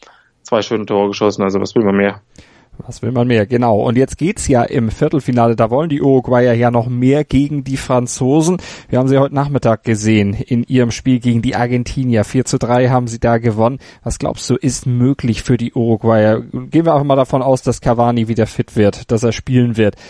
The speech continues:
Speaker 2: Das wäre natürlich unheimlich wichtig. Du hast es schon gesagt, die Alternativen sind nicht unbedingt das, was, äh, Oscar Tabarez den Trainer dann glücklich macht, wenn er sie denn einsetzen muss. Deshalb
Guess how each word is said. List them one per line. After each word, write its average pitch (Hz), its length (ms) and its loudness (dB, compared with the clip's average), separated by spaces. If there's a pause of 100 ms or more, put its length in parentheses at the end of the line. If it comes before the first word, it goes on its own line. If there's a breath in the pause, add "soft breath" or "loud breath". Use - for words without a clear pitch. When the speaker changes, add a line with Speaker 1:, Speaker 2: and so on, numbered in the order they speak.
(120)
Speaker 2:
Das 110 160 -4
wäre 123 100 2
natürlich 123 300 -2
unheimlich 127 320 0
wichtig. 131 240 -2
Du 135 80 0
hast 123 140 0
es 123 60 -12
schon 127 160 -2
gesagt, 117 420 0
die 117 240 2 (420 loud breath)
Alternativen 135 960 -2 (220 loud breath)
sind - 240 -4 (180)
nicht - 220 -6
unbedingt 127 420 0
das, 123 240 0
was, 127 300 -2
äh, 120 260 2
Oscar - 360 -4
Tabarez 120 520 0
den 117 200 -2
Trainer 135 440 0
dann 120 300 -2
glücklich 139 500 2
macht, 131 340 -4
wenn 127 140 0
er 127 140 0
sie 123 140 -4
denn 120 180 0
einsetzen 127 640 -2
muss. 131 280 -4
Deshalb 131 360 0